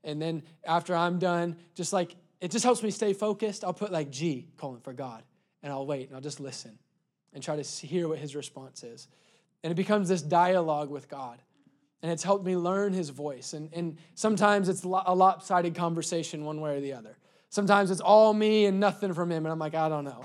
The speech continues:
if this is even counting or not." <laughs> Sometimes it's only stuff I feel like God's saying, and I don't have much to say. Sometimes it's fifty-fifty. Sometimes I've looked back on stuff and been like, "Yeah, that definitely was not God." But it's okay.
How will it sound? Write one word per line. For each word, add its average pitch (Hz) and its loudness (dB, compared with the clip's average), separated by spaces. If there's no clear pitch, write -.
if 151 -12
this 135 -8
is 135 -10
even 135 -10
counting 117 -16
or 127 -14
not." 117 -16
<laughs> - -20
Sometimes 214 4
it's 202 -4
only 220 4
stuff 214 4
I 196 2
feel 208 0
like 190 2
God's 185 4
saying, 170 -4
and 160 -2
I 165 2
don't 180 -4
have 165 -4
much 170 -6
to 175 -10
say. 170 -2
Sometimes 220 0
it's 190 -10
fifty-fifty. 214 -2
Sometimes 220 0
I've 202 6
looked 208 6
back 214 4
on 214 0
stuff 180 0
and 196 -2
been 196 2
like, 175 0
"Yeah, 170 4
that 160 0
definitely 175 2
was 139 -8
not 156 -8
God." 135 -4
But 185 0
it's 185 -2
okay. 185 0